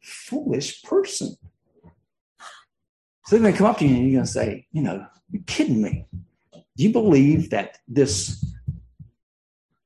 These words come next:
all-knowing, all-powerful, all-seeing God figure created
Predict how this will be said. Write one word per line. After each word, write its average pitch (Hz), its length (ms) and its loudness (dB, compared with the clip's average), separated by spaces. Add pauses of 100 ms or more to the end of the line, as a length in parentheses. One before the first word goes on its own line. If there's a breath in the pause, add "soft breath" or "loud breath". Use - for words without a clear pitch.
(380)
all-knowing, 139 840 4 (100)
all-powerful, 135 1000 -4 (160)
all-seeing 131 1400 -2 (680)
God 135 340 0
figure - 360 -14 (500)
created 151 520 -2